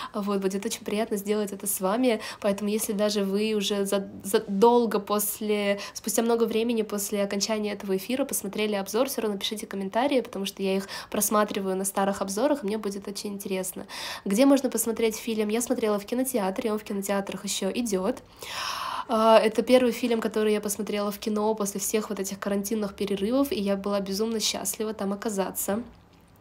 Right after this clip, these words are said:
Вот здесь пишет Наташа: «После такого разбора думаю, стоит ли вообще смотреть этот фильм». Да, его, безусловно, стоит посмотреть, потому что, э, несмотря на все, что я рассказала, тем не менее, в этом фильме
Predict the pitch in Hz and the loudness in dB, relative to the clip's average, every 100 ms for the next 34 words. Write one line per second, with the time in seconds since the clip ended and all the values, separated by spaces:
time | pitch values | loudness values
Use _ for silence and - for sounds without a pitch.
0 | - - 220 196 208 208 220 220 220 214 | -16 -4 -2 0 -2 0 0 0 -2 2
1 | 220 226 220 - - - 233 - 220 226 | 2 2 -2 -8 -10 -4 -4 -2 0 2
2 | 220 202 214 214 202 220 220 202 - 220 | 2 0 2 2 0 0 0 0 0 0
3 | 220 202 202 220 - 208 - 240 247 196 | 0 -2 -2 -2 -2 -4 2 2 2 0
4 | 196 - 262 339 269 233 - - 208 247 | -4 -4 2 6 4 2 -8 -8 2 6
5 | 233 226 226 226 226 262 254 233 - 233 | 6 4 2 2 2 2 2 0 2 2
6 | 220 208 - 202 202 247 302 226 202 202 | 2 -2 -8 -6 0 0 0 -4 -4 -2
7 | 233 - 226 208 - - - 214 208 214 | -2 2 4 4 0 -10 -2 0 2 2
8 | 202 202 202 214 220 233 226 233 233 214 | 2 2 0 -2 -2 -2 0 2 4 4
9 | 214 240 233 220 214 214 - 196 196 254 | 2 -2 -2 0 2 0 -2 -2 0 6
10 | 302 - 233 220 208 240 240 202 202 202 | 4 4 -2 -2 -2 0 0 0 -4 -8
11 | - 226 226 202 | -6 -2 2 0